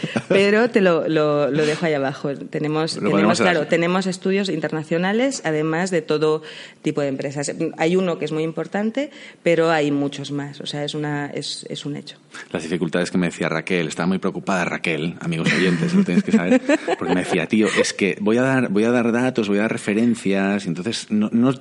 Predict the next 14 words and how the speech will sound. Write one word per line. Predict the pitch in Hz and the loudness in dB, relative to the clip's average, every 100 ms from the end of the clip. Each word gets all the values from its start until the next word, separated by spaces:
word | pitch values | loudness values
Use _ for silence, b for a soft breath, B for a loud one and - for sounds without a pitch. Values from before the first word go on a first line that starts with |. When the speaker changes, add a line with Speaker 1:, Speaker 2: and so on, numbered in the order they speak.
| - | -6
Speaker 1:
saber | - 127 135 143 | -4 -2 0 2
dar | 135 135 | 4 4
exactamente | 120 127 117 135 131 127 | 2 0 2 4 4 4
la | 110 | 2
referencia. | 107 113 117 131 127 B B B B B B | 2 2 2 2 2 B B B B B B
Bueno, | - 78 | -6 -2
yo | 71 80 | -2 0
sé | 90 | 0
que | 92 | 2
vosotros, | 85 90 95 92 - - | 2 0 0 0 -2 -4
eh, | 82 76 73 76 76 - | -2 -2 -2 -2 -2 -2
entendéis | 95 92 101 104 117 - | 0 2 4 4 4 2
que | 101 | 0
esto, | - 98 85 | 2 0 0